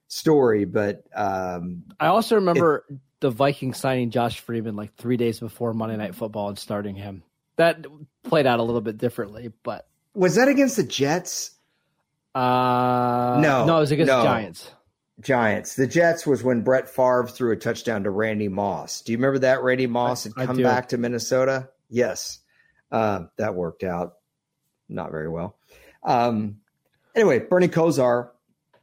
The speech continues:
Speaker 1: just to finish this off, Bernie Kosar had to play that game. He didn't really play much the rest of the year, but in the N F C Championship game that year,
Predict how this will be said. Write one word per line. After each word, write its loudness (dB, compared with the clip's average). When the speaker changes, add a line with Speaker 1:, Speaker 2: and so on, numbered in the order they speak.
Speaker 1:
just -10
to 0
finish 0
this -4
off, 0
Bernie 4
Kosar 4
had 2
to 2
play 2
that 2
game. -2
He 0
didn't 4
really 6
play 2
much 0
the -8
rest -2
of -10
the -8
year, 2
but 2
in 2
the 2
N 2
F 2
C -10
Championship -4
game -2
that -6
year, -2